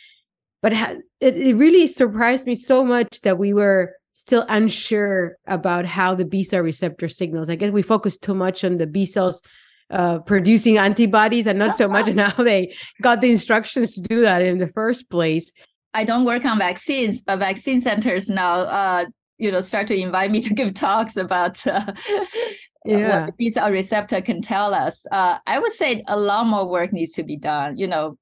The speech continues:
Speaker 2: we're really just at the beginning of trying to elucidate, uh, uh, how this might even work. You know, we don't know how it works.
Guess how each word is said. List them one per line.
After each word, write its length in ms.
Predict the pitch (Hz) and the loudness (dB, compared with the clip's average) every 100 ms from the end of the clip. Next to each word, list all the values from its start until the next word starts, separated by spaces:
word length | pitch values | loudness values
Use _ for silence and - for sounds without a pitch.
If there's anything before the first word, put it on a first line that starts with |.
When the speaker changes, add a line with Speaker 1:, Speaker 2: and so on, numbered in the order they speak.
| _ | _
Speaker 2:
we're 440 | 175 180 165 156 | -6 -2 -2 -4
really 260 | 190 180 165 | -6 -4 -4
just 240 | 170 165 | -6 -8
at 120 | 147 156 | -8 -10
the 60 | |
beginning 520 | - 131 165 160 135 | -10 -10 -10 -8 -10
of 180 | 151 147 | -10 -12
trying 280 | - 160 160 | -12 -10 -10
to 100 | 160 143 | -10 -10
elucidate, 720 | 151 160 - 147 131 135 - _ _ _ _ - | -10 -10 -12 -10 -10 -12 -14 _ _ _ _ -6
uh, 320 | 135 127 92 - - - _ _ _ - | -4 -4 -6 -12 -20 -20 _ _ _ -16
uh, 120 | 190 - - _ | -16 -16 -20 _
how 260 | 214 220 196 | -8 -4 -2
this 240 | 190 175 | -2 -4
might 300 | 175 175 220 | -4 -4 -2
even 300 | 233 185 165 | -2 -2 -2
work. 400 | 160 151 120 - | -2 -4 -6 -10
You 100 | 170 | -10
know, 140 | 160 143 | -10 -8
we 100 | 147 | -8
don't 200 | 156 151 | -10 -10
know 120 | 139 | -10
how 140 | 147 | -8
it 100 | 139 | -10
works. 460 | 135 160 214 - | -6 -6 -6 -10